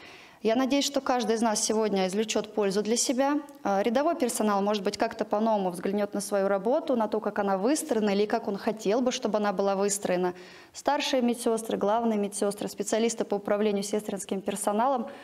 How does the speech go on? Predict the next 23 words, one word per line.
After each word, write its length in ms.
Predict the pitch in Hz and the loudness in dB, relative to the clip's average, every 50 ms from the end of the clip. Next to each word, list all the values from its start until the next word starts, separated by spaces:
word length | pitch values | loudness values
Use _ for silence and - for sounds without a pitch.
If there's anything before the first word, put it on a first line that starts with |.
| - - - - | -20 -20 -8 -2
может 240 | - 208 254 262 254 | 0 0 0 0 0
быть, 220 | 226 262 262 - | 0 0 0 0
увидят 300 | 240 214 220 240 262 262 | 0 2 2 2 0 0
какие-то 440 | - - 214 214 226 226 233 226 226 | -2 -2 -2 0 0 0 2 2 2
возможности 680 | 220 220 208 185 208 214 226 240 226 226 214 220 - | 0 0 0 0 0 0 2 2 2 0 0 0 -2
для 160 | 202 185 190 202 | -2 0 0 0
себя, 500 | 196 - - 180 202 202 214 226 233 - - - - - _ _ _ _ _ _ _ _ _ _ - - - - - - - - - - | 0 -2 -2 0 0 0 0 0 -4 -8 -12 -18 -20 -20 _ _ _ _ _ _ _ _ _ _ -16 -16 -16 -18 -20 -20 -20 -20 -12 -6
для 240 | 214 214 220 226 233 | -2 0 2 2 2
улучшения 600 | - 202 220 214 214 220 - 240 226 233 233 214 196 | 2 2 2 2 2 2 2 2 2 2 2 2 2
работы, 520 | 196 185 175 202 214 214 - 190 185 - - | 2 0 0 -2 -2 0 0 0 0 0 0
э, 340 | - 185 185 175 175 170 - | 0 0 0 2 0 0 0
своего 320 | - - 185 185 185 190 | 0 0 0 2 2 0
персонала. 720 | 185 - 196 185 - - 185 175 175 165 160 156 160 - - - - - - - - - - - - - - - - - - | 0 0 -2 -2 -2 0 0 0 2 2 2 0 0 -2 -4 -8 -18 -20 -20 -20 -20 -20 -20 -20 -20 -20 -20 -20 -20 -20 -10
В 80 | - | -4
конце 280 | - - 240 240 - 311 | -2 0 0 2 0 2
концов, 320 | - 285 269 262 302 294 | 2 0 0 0 0 2
заботиться 520 | 254 233 226 208 247 254 247 - - - 226 | 2 2 2 2 0 0 -2 -2 0 0 2
о 20 | |
работниках — 500 | 226 226 208 214 262 285 311 262 - 202 202 | 2 2 2 2 2 2 2 0 0 -2 -2
это 140 | 214 - 196 | -2 -2 0
даже 240 | 196 202 214 214 220 | 0 0 0 2 0
очень 280 | 214 214 - 262 240 | 0 2 2 0 2
выгодно. 560 | 214 202 226 208 220 202 190 202 196 196 196 | 2 0 0 2 2 2 2 2 2 2 0